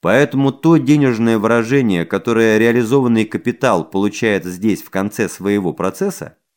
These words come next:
есть иррациональное выражение капиталистического отношения. Четвёртое. Кругооборот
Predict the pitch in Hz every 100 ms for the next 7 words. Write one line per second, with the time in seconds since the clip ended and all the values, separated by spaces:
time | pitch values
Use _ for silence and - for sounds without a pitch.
0 | _ - 107 175 - - 175 180 175 -
1 | - 170 175 160 113 92 92 92 98 120
2 | 139 180 175 165 - _ 151 151 - 110
3 | 104 131 - - 120 113 110 107 - 95
4 | 95 - 78 69 - - _ _ _ _
5 | _ _ _ _ _ _ - 107 - 110
6 | 110 80 - 73 67 - _ _ _ _
7 | _ _ - 95 107 92 90 82 85 87
8 | 135 143 -